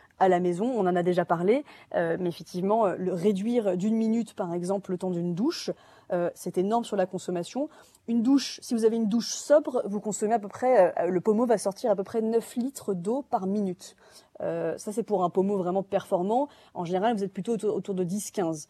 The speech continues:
Bon, bah, si vous réduisez votre douche d'une minute, vous avez économisé dix à quinze litres d'eau,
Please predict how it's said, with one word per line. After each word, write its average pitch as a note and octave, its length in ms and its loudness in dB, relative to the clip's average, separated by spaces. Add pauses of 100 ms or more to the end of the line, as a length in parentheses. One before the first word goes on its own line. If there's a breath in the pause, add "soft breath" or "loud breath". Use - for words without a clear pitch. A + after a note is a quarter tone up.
(300 soft breath)
Bon, F3+ 60 -8
bah, E3+ 120 -6
si - 140 -10
vous B3+ 120 0
réduisez A3+ 420 0
votre G#3 260 -2
douche F#3+ 220 -2
d'une F#3+ 160 -2
minute, G3 480 -4
vous F3+ 220 -6
avez F#3 160 0
économisé F#3+ 540 -2
dix F#3+ 340 -6
à G3 60 -2
quinze F#3+ 300 -2
litres G#3+ 300 -4
d'eau, F3+ 240 -2